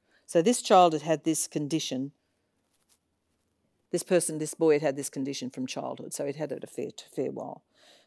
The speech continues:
Verse twenty-two, "And often he has thrown him both, he has thrown him both into the fire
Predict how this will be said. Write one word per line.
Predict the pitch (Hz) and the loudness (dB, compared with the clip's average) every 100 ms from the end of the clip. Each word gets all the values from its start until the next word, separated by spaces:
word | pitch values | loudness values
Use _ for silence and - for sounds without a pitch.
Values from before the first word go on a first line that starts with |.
| - | 0
Verse | 185 190 | 2 2
twenty-two, | - 160 147 - 147 135 _ _ _ _ _ | 0 0 0 0 0 0 _ _ _ _ _
"And | 185 175 - | -2 2 4
often | 262 - 302 311 - | 4 4 -2 -4 -6
he | - 175 | 2 4
has | 160 151 | 4 2
thrown | - 185 185 220 254 269 _ | 2 2 4 4 0 -2 _
him | _ 160 147 | _ -6 -2
both, | - 160 233 - - _ _ _ _ _ _ _ _ | 6 6 6 0 -14 _ _ _ _ _ _ _ _
he | _ 180 | _ 2
has | 165 160 | 2 0
thrown | - 170 165 | 0 0 0
him | 165 147 | -2 -2
both | 143 156 190 - | 4 4 4 0
into | - 208 240 220 156 160 | 0 0 2 2 0 0
the | 139 | -6
fire | - 160 143 127 147 | 2 4 4 2 -2